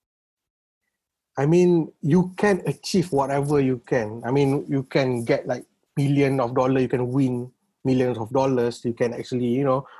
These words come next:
become somebody, someone and whatnot. But all of those will get back to how happy you are, how contented you are. Sometimes the really small things can really make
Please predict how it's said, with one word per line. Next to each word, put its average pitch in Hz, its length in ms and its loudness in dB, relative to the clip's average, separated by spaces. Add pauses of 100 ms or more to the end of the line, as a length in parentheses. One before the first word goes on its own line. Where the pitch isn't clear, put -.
(120)
become 135 360 -2
somebody, 127 800 -2
someone 131 440 -2
and 120 100 -2
whatnot. 120 540 -4
But 139 200 -2 (1080)
all 202 260 2
of 147 180 0
those 156 340 0 (180)
will 147 200 0 (160)
get 131 340 -2
back 151 220 -4 (120)
to 139 140 -4
how 151 320 0
happy - 480 -6
you 143 200 -2
are, 127 120 -2
how 131 280 -4
contented 143 640 -4
you 123 180 -4
are. 110 240 -6 (540)
Sometimes 180 540 0
the 135 100 2
really 143 380 2
small 165 340 0
things 135 460 -2
can 120 260 -2
really 139 300 0
make 135 220 -2